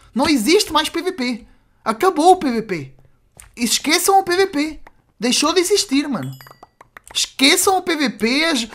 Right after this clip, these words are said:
os Mine-, ah, os servidores de P V P de Minecraft vão ter que ficar pela um ponto oito se querem continuar a ter, ah, V-, P V P, porque, mano, não dá, não dá. Não tem mais P V P.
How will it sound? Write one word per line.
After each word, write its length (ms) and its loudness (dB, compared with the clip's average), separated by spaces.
os 140 2
Mine-, 260 2
ah, 260 6
os 340 -2
servidores 420 0
de 80 -2
P 120 -4
V 120 -2
P 100 -2
de 80 -4
Minecraft 340 -2
vão 140 -2
ter 80 -6
que 80 -10
ficar 180 -2
pela 200 0
um 100 0
ponto 280 -4
oito 440 0
se 200 -8
querem 280 0
continuar 380 -2
a 60 -6
ter, 180 -4
ah, 40 0
V-, 380 0
P 120 -4
V 140 0
P, 220 -2
porque, 400 -6
mano, 400 -2
não 300 2
dá, 260 0
não 200 -8
dá. 120 -10
Não 120 0
tem 160 -2
mais 240 -2
P 120 -8
V 100 -12
P. 240 -14